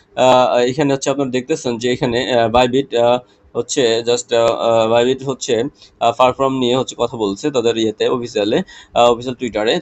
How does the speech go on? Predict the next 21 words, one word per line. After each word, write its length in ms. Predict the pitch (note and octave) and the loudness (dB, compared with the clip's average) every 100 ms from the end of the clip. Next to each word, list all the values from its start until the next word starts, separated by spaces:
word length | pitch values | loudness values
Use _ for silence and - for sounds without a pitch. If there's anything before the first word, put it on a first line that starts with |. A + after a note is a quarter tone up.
| - | -2
তো 260 | A#2+ A#2 A2+ | 2 2 4
ওরা 200 | A#2 C3+ | 2 2
হচ্ছে 340 | C#3+ - B2 | 0 -2 -2
just 340 | A2 A#2 - A#2 | 0 -2 -2 -2
ওদের 140 | A#2 | -2
সাথে 240 | - A#2+ | -4 -4
পার্টনারশিপ 380 | A#2+ A#2 A#2+ A#2+ B2 | -4 -4 -4 -6 -4
তৈরি 140 | A2 | -4
করছে। 400 | F#2 G2 E3 G3 - - - | -4 -6 -4 -6 -8 -20 -2
আর 140 | A#2+ | 0
আপনারা 360 | B2+ D3+ C#3 A#2+ | 2 0 0 0
আবার 180 | B2 C3+ A2+ | 0 -4 -4
দেখ-, 180 | A#2+ | -4
আরেকটা 220 | B2 B2 C#3 | -4 -4 -6
দেখবেন 440 | A#2+ G#2 A2+ C3+ | -8 -8 -6 -6
যে 120 | A#2 | -8
সেটা 220 | A#2 A2 | -8 -2
হচ্ছে 280 | B2 B2+ B2 | -2 -2 -4
Binance, 480 | A#2+ B2+ A2 B2 - | -2 -2 0 -2 -4
ঠিক 140 | - | -8
আছে? 220 | G3+ A#2+ | -6 -6